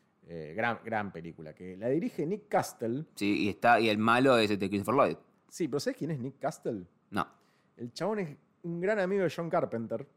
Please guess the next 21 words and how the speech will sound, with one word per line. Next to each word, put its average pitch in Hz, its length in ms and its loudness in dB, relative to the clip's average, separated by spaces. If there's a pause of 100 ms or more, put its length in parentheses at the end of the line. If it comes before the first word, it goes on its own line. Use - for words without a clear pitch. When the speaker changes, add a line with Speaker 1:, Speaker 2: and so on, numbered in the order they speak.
(120)
Speaker 2:
Ah, 175 160 6
mirá. 180 260 2 (640)
Speaker 1:
Y 139 160 -2
el 135 140 0
chabón, 175 500 0
eh, 139 160 0
se 139 140 -8
encargó 131 460 -2
de 160 80 -2
ser 165 200 -8
el 156 120 -2
actor 160 340 -4
que 143 80 -8
le 131 80 -2
dio 147 200 0
vida 160 260 2
a 117 180 -2
Speaker 2:
A - 40 2
Speaker 1:
Mike 101 220 2
Speaker 2:
Mike - 0 -
Speaker 1:
Myers 107 220 6